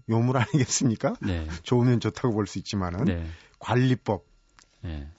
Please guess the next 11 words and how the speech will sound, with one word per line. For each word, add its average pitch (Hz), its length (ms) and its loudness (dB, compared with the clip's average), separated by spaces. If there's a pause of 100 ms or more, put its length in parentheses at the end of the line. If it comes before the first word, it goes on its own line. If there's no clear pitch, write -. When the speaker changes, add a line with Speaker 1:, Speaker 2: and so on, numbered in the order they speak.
(260)
Speaker 1:
참 - 200 -6
어려운 107 300 2
질문인데. 87 600 -4 (240)
Speaker 2:
예, 101 180 2
참 - 520 -8
어렵죠. 92 540 -4 (560)
이제 120 220 0 (200)
집전, - 580 0
수전, 143 420 2
용전이란 117 600 2
단어가 104 460 0